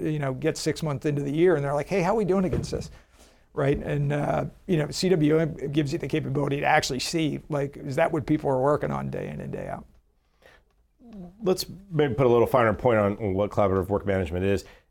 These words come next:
Speaker 2: It's a platform. I know Smartsheet is, is well involved here.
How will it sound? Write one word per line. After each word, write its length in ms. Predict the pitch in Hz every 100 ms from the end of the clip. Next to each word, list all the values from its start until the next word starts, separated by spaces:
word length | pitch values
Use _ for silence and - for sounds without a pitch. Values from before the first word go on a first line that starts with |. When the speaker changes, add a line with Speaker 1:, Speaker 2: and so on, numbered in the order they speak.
| -
Speaker 2:
It's 100 | 127
a 60 |
platform. 640 | - - 151 151 - 165 156
I 80 | 127
know 100 | 120
Smartsheet 540 | - 127 113 135 123
is, 160 | 120 95
is 200 | 110 92
well 320 | 104 117 110
involved 360 | 95 110 110 101
here. 260 | 120 104